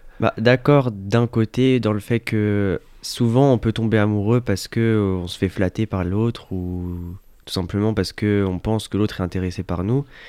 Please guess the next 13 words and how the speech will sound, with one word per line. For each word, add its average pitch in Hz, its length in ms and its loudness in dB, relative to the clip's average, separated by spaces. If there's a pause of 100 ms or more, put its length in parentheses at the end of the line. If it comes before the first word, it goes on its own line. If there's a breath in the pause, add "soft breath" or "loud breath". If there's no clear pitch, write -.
(240 loud breath)
Mais 95 160 2
de 92 100 0
l'autre 117 200 4
côté, 127 540 2
euh, - 260 -6 (260)
l'amour, 110 480 0
c'est - 80 -4
un 98 40 2
sentiment 101 500 -2
assez 92 680 0 (120)
pur, 117 240 -2
je 90 100 -6
trouve. 87 320 -6